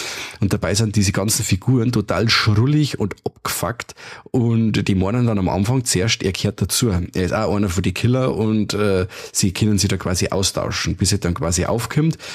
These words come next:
dass er kein Killer ist und dann geht's dem Herrn an den Kragen. Er bekommt aber dann, ähm, unerwartet Hilfe.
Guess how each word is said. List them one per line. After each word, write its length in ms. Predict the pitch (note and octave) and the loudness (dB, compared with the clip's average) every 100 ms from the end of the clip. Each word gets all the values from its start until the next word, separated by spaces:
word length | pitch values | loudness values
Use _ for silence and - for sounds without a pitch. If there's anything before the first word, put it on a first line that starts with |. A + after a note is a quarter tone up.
| - - | -10 -2
dass 140 | F2 | -2
er 80 | D#2+ | 0
kein 220 | C3+ C3+ | -2 0
Killer 260 | - G2 G#2 | 2 2 4
ist 280 | A#2 C3 | 4 2
und 180 | - F2+ - | 2 0 0
dann 360 | E2 D2 G2 G2+ | -2 0 0 2
geht's 280 | G#2 - | 0 0
dem 160 | - F2+ | 0 2
Herrn 240 | E2+ F#2 | 2 0
an 140 | - F2 | 0 0
den 140 | F#2 | 0
Kragen. 460 | F#2 G#2+ G#2+ E2+ E2+ - - - | 0 -2 0 0 -2 -6 -10 -4
Er 60 | F#2 | -2
bekommt 420 | F#2+ - G#2+ B2+ | 0 0 0 0
aber 220 | F#2 F2 | 0 -2
dann, 600 | - D#2+ D#2+ F2 C#3 E3 - | -2 -2 0 0 2 0 0
ähm, 500 | G#2 A2 A2+ A#2 A#2 | -2 0 2 2 2
unerwartet 720 | A#2+ B2 F#2 F2+ - A2+ - - - _ _ | 2 2 0 -2 -2 -4 -4 -16 -20 _ _
Hilfe. 440 | - C#3+ - - | 0 2 0 -4